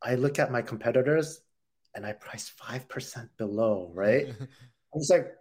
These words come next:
Speaker 1: "That's a race to the bottom." Like, <laughs>
Speaker 2: <laughs>
Speaker 1: if
Speaker 2: Yeah.
Speaker 1: everyone did that, that's a race to the bottom. So
Speaker 2: Exactly.
Speaker 1: uh, that's the data set that a lot of these aggregators are, are using to say, "Hey, this is the average price." So anyway, I'll get off of this,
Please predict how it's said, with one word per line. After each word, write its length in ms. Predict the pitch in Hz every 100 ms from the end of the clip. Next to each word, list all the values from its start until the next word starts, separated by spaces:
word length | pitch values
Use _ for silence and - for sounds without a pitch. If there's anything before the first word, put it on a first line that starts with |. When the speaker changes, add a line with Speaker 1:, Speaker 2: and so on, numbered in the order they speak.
| _ -
Speaker 1:
"That's 220 | 143 151
a 40 |
race 200 | 165 165
to 60 | -
the 80 | 160
bottom." 420 | 139 165 131 -
Like, 180 | 104 113
<laughs> 40 |
Speaker 2:
<laughs> 40 | 180
Speaker 1:
if 0 | 170
Speaker 2:
Yeah. 60 | 220
Speaker 1:
everyone 340 | 175 175 - -
did 120 | 196
that, 320 | 143 135 139
that's 180 | 147 147
a 60 | 139
race 160 | 165
to 60 | 165
the 80 | 147
bottom. 400 | 175 180 120 98
So 400 | - 123 110 107
Speaker 2:
Exactly. 440 | 107 107 98 104
Speaker 1:
uh, 480 | 90 123 _ _ -
that's 200 | 147 156
the 80 | 160
data 280 | - 147 147
set 300 | 131 131 -
that 240 | 127 123 -
a 60 |
lot 240 | 117 120 120
of 80 | 113
these 200 | 120 110
aggregators 680 | 117 117 110 113 117 113
are, 340 | 110 110 110 101
are 120 | 107
using 480 | 107 160 113 92 95
to 100 | -
say, 260 | - 110 107
"Hey, 220 | 104 131
this 220 | 107 113 113
is 220 | 104 - _ _ _
the 140 | - 98
average 340 | 104 107 104
price." 440 | - 92 87 - - _ _ _ _ _
So 320 | - 107 101 90
anyway, 380 | 143 123 95 - _ -
I'll 140 | 117
get 160 | 107 104
off 160 | 113
of 100 | 101 -
this, 280 | 107 -